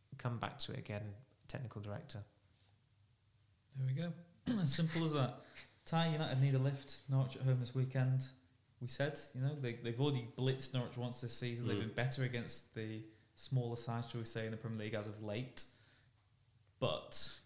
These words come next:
Speaker 2: this United squad does look s-, very thin, looks very s-, very bare at the moment. Uh, what are you expecting from Norwich at home on Saturday?
Speaker 3: Uh, I think United will win. Um, Norwich, Norwich are a team that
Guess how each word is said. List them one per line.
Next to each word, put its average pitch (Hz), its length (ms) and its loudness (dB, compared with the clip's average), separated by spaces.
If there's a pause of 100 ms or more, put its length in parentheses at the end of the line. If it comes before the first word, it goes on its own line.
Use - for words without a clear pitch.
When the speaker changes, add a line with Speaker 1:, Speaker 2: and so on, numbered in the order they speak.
(140)
Speaker 2:
this 117 180 -2
United 113 240 -2
squad 107 360 -2 (100)
does 110 160 -4
look 131 140 -8
s-, - 260 -6 (160)
very 120 360 4
thin, 104 360 0
looks - 180 -8
very 120 140 0
s-, - 140 -2 (580)
very 120 160 4
bare 117 340 8
at 107 100 4
the 104 60 0
moment. 101 440 -2 (180)
Uh, 107 260 -4 (180)
what 147 200 -4
are 113 40 -2
you 107 80 -4
expecting - 460 -6
from 107 200 -6
Norwich 104 300 -4
at - 80 -12
home 101 260 -8
on 107 80 -8
Saturday? 101 400 -10 (220)
Speaker 3:
Uh, 107 320 2
I 101 40 -2
think 95 160 -6
United 78 240 -4
will 85 80 -8
win. 87 180 -8 (600)
Um, 92 300 -6 (600)
Norwich, 117 540 4 (160)
Norwich 107 300 2
are 98 40 -6
a 90 40 -8
team 98 260 -4
that 82 80 -6